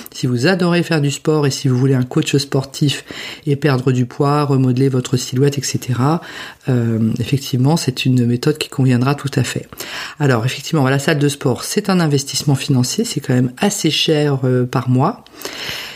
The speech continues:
Euh, on va avoir un coach en général qui va nous aider à ne pas faire les mauvais mouvements et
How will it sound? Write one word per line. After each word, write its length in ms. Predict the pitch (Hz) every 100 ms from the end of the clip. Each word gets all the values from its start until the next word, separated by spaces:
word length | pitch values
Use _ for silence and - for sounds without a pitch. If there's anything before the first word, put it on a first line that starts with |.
| -
Euh, 220 | 156 131 127
on 140 | 127
va 160 | 139 139
avoir 220 | 127 123
un 140 | 117
coach 420 | 113 - 160 214 139
en 80 |
général 480 | 123 113 113 123 151
qui 100 | -
va 140 | 123 120
nous 240 | 120 120
aider 320 | 113 131 135
à 60 | 127
ne 100 | 120
pas 180 | - 120
faire 300 | - 123 120
les 80 |
mauvais 280 | 127 123 131
mouvements 460 | 135 127 127 135 135
et 140 | 120